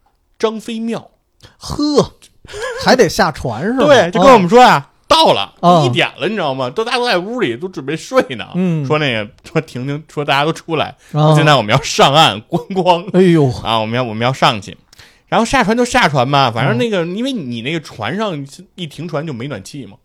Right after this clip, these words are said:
Speaker 2: 对啊。
Speaker 1: 所以说就是那，那，那他在岸上，反正
Speaker 2: 没，没准下船还暖和点儿呢。
Speaker 1: 对，
Speaker 2: 啊。
Speaker 1: 然后就，那就出去吧，然后我们就，
Speaker 2: 嗯。
Speaker 1: 我们就去了。然后你那船没停的时候啊，他告诉你说到一景点你都不能相信。
Speaker 2: 嗯。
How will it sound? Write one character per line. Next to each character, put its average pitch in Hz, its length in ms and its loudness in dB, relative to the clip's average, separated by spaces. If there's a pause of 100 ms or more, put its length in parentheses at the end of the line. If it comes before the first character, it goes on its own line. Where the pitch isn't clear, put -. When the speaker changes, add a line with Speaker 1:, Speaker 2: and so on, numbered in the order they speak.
(240)
Speaker 2:
对 175 120 6
啊。 151 120 0
Speaker 1:
所 - 140 -6
以 131 40 0
说 139 140 0
就 139 160 -4
是 113 220 -6
那， 117 200 -6
那， 120 180 -6
那 117 120 -4
他 117 120 -6
在 117 100 -4
岸 123 180 -2
上， 101 140 -8
反 107 160 -10
正 196 140 -2
Speaker 2:
没， 175 160 -2
没 240 60 2
准 214 140 2
下 180 220 2
船 190 160 2
还 233 80 2
暖 170 220 0
和 143 80 -2
点 190 100 0
儿 139 40 -4
呢。 127 40 -4
Speaker 1:
对， 120 160 4
Speaker 2:
啊。 101 140 0
Speaker 1:
然 107 100 0
后 127 80 0
就， 127 140 -4
那 139 120 -4
就 135 80 -2
出 160 300 -2
去 143 100 2
吧， 98 280 -4
然 113 100 -4
后 113 60 0
我 - 60 -2
们 101 100 -4
就， 104 80 -4
Speaker 2:
嗯。 123 100 -10
Speaker 1:
我 117 80 -8
们 104 100 -10
就 107 80 -6
去 117 220 -8
了。 87 160 -10 (420)
然 190 140 0
后 254 80 -2 (220)
你 131 180 -6
那 113 140 -4
船 117 240 -10
没 196 180 -6
停 113 320 -14
的 190 80 -4
时 127 120 -10
候 92 180 -14
啊， 82 220 -14
他 - 120 -12
告 196 180 -4
诉 117 60 -8
你 101 80 -16
说 143 100 -10
到 165 220 -6
一 180 60 -8
景 165 280 -12
点 151 180 -6
你 117 40 -12
都 135 100 -10
不 151 160 -12
能 127 120 -10
相 165 220 -12
信。 165 200 -16 (100)
Speaker 2:
嗯。 175 340 -4